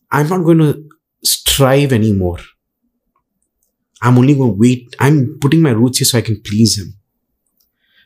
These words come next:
I'm gonna be taking time to grow. 'Cause for a lot of you know how it works with a plant. It takes time.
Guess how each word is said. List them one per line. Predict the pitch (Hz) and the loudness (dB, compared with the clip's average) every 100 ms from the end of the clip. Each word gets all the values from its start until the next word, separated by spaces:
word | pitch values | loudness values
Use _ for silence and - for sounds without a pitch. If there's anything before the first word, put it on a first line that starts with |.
| - | -2
I'm | 135 170 | 0 2
gonna | 190 185 | 2 2
be | 180 175 - - _ _ _ _ _ _ _ _ _ _ _ _ _ _ _ _ _ _ _ _ - | 2 0 -2 -6 _ _ _ _ _ _ _ _ _ _ _ _ _ _ _ _ _ _ _ _ -4
taking | 147 143 170 147 151 | -2 0 0 0 0
time | 120 117 104 - _ _ _ - | 0 0 -2 -6 _ _ _ -2
to | 123 | 0
grow. | 107 110 107 - _ _ _ _ - | 2 2 2 -2 _ _ _ _ -4
'Cause | 147 - - - - _ _ 127 | -2 -2 -6 -18 -20 _ _ -6
for | - 131 | 0 2
a | |
lot | 120 127 160 | 4 4 2
of | 160 | 0
you | 131 | 0
know | 131 | 0
how | 123 120 120 | 0 0 0
it | 107 | 2
works | 107 117 - | 0 0 0
with | 104 | -4
a | - | -2
plant. | 104 101 101 - _ _ _ _ _ _ _ _ _ - | 0 0 -4 -8 _ _ _ _ _ _ _ _ _ -4
It | - | -2
takes | 151 127 - | 0 -2 -2
time. | 120 117 117 | -2 0 0